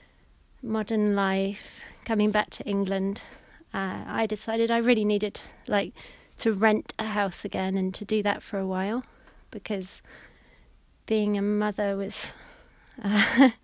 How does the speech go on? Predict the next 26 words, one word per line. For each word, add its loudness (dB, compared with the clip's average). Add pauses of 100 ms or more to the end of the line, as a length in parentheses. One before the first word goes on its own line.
(260)
<laughs> -20
it -2 (120)
brought 2
up 2
lots 0
of -2
challenges, -2 (400)
and -8 (2250)
I 0
needed 2 (160)
time 2
to -4 (320)
just -6
focus -2
on 0
that, -2 (220)
learning -6
to -16
be -12
a -10
mother. -10 (420)
<laughs> 0 (1080)
Uh, -12
so -6
we 2
lived -2